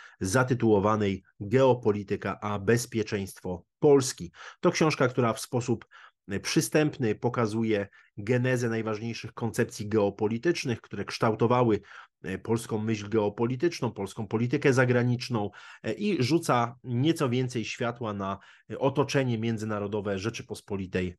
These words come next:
współcześnie. E, zakupy w Księgarni Geopolitycznej to także forma wsparcia dla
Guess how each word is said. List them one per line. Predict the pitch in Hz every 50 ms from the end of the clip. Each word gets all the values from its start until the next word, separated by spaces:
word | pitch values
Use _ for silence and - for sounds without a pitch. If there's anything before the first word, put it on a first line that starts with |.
| _ _
współcześnie. | - - - - - 123 120 120 127 117 104 - - - 73 - _ _ - - - - - - -
E, | 113 110
zakupy | 127 170 165 202 165 175
w | -
Księgarni | - - 160 139 139 131 127 127 120
Geopolitycznej | 120 120 117 - 120 120 117 - 131 120 - 117
to | 104 110
także | 107 - 120 110 104 101 107
forma | - - 117 110 104 107 104
wsparcia | - - - - - 117 117 113 - - 107 95
dla | 90 98 98 95 95